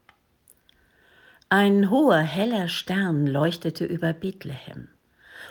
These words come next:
und gar Wundersames ging vor sich. Manch begnadeter Mensch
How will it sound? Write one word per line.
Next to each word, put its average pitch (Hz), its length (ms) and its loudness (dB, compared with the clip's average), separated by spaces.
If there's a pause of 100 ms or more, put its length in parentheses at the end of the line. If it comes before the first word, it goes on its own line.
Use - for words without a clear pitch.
und 196 220 2
gar 196 240 2
Wundersames 147 840 0
ging 127 240 -4
vor 120 320 -10
sich. - 460 -16 (1080)
Manch 190 420 2
begnadeter 156 760 -2
Mensch 175 520 0